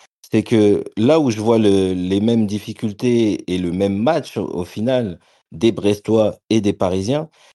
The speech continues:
c'est que, euh, ce qui a di-, ce qui a différencié les deux mi-temps, c'est que mieux défendre, c'est aussi mieux tenir le ballon, mieux attaquer. Et contrairement à la deuxième mi-temps, on a eu la capacité d'avoir le ballon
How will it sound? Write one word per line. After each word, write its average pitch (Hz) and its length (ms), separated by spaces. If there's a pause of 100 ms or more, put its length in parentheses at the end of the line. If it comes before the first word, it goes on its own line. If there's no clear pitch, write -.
(220)
c'est 104 120
que, - 180
euh, 98 400 (480)
ce - 140
qui 120 100
a 107 100
di-, 98 200
ce - 80
qui - 140
a 101 80
différencié 123 680
les 117 100
deux 101 140
mi-temps, 131 480 (480)
c'est 104 100
que 104 380 (160)
mieux 127 380
défendre, 135 600
c'est - 180
aussi 107 280
mieux 135 260
tenir 117 340
le 107 100
ballon, 110 300
mieux 120 200
attaquer. 104 640
Et 92 440 (640)
contrairement 127 520
à 123 40
la 110 120
deuxième 98 320
mi-temps, 98 580 (120)
on 110 200
a 147 120
eu 151 360
la 98 140
capacité 107 640
d'avoir 98 380
le 101 120
ballon 95 500